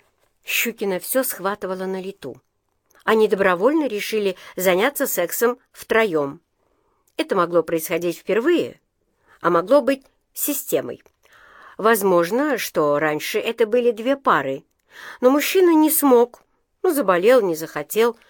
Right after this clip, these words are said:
нашел себе другую женщину, а женщине нравится спать втроем. Во-вторых, двое, мужчина и женщина,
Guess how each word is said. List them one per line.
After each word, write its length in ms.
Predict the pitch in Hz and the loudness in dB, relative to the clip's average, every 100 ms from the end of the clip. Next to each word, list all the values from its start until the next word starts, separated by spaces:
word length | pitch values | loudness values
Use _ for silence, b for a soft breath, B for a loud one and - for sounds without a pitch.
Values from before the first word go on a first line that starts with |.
| b - | b -6
нашел 300 | 170 196 170 | -4 0 -2
себе 300 | - 165 160 | -2 -2 -2
другую 320 | 160 170 160 | -2 -4 -4
женщину, 580 | 156 233 240 214 190 190 B B B - | 2 2 2 -2 -2 -4 B B B -2
а 160 | 202 | -2
женщине 600 | 196 254 370 - 202 190 | 0 2 2 0 0 2
нравится 580 | 208 277 247 220 226 226 | 2 2 2 0 -2 -2
спать 400 | 208 - 208 196 | -2 0 2 0
втроем. 640 | - 214 208 202 190 190 196 _ _ _ _ - | -6 -2 0 2 2 2 -2 _ _ _ _ -10
Во-вторых, 800 | 147 269 - 254 233 131 - _ _ | -4 -4 -2 -6 -6 -10 -16 _ _
двое, 540 | 170 202 311 220 123 - _ _ _ _ _ _ _ | -8 0 2 2 0 -10 _ _ _ _ _ _ _
мужчина 560 | 139 135 - 220 233 254 | -8 -6 0 4 6 6
и 20 | |
женщина, 580 | 254 285 135 - - | 4 -2 -2 -12 -14